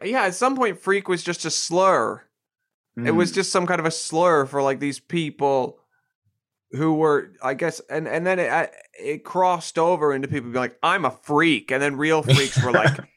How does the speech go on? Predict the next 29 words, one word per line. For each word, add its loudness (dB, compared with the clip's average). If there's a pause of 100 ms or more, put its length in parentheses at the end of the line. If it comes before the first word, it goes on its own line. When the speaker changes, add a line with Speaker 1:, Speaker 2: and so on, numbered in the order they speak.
(140)
Speaker 2:
<laughs> -14
Speaker 1:
"I'm 2
actually 0
a 0
freak, -2
sir. -2 (540)
I -2
have 4
Speaker 2:
<laughs> 4
Speaker 1:
elephantitis. 0 (160)
Stop 0 (520)
say, -2
"You 2
are 4
not 0
a 0
freak." -8
Your 0
family -2
will -2
allow 2
you 0
in -2
their -2
home." -8 (140)
Speaker 2:
<laughs> -2 (1500)
Yeah, 2 (100)
it's -16
like, -2